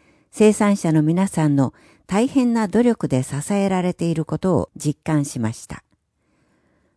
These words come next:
ブランドと産地を盛り上げるには、丹後地域全体の活性化が不可欠です。担い手確保など、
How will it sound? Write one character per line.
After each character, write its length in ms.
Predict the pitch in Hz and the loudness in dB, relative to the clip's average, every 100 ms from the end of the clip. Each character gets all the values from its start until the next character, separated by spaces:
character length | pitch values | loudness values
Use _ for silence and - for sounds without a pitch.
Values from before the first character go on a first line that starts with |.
| - | -2
ブ 100 | 190 | 2
ラ 160 | 269 294 | 4 4
ン 80 | |
ド 140 | 262 240 | 4 2
と 240 | 208 190 | 2 2
産 320 | - - 262 254 | 0 0 2 2
地 160 | 156 | 0
を 100 | 131 | 0
盛 260 | 120 151 170 | 2 0 2
り 60 | |
上 100 | 185 165 | 0 0
げ 100 | 151 | -2
る 100 | 120 | -2
に 140 | 117 | -4
は、 160 | 95 - _ _ _ _ _ - | -6 -10 _ _ _ _ _ -8
丹 240 | 185 214 | -2 0
後 140 | 202 196 | 0 0
地 220 | - 196 | 0 -2
域 180 | - 135 | -2 -2
全 240 | 160 220 | 0 0
体 260 | - 214 185 | -2 -2 -2
の 120 | 180 | -2
活 240 | - 170 | -4 -8
性 260 | - 185 170 | -4 -2 -2
化 160 | - 147 | -4 -4
が 140 | 143 | -4
不 120 | - | -6
可 160 | - 185 | -8 -6
欠 240 | - - | -6 -10
で 140 | - 73 | -10 -10
す。 220 | - - _ _ _ _ _ _ _ _ _ _ _ | -12 -20 _ _ _ _ _ _ _ _ _ _ _
担 240 | 202 226 302 | 0 4 4
い 100 | 285 | 4
手 140 | 262 | 0
確 300 | - 160 214 | -4 -4 0
保 160 | 165 123 | 0 0
な 160 | 127 | -2
ど、 160 | 123 - | -2 -6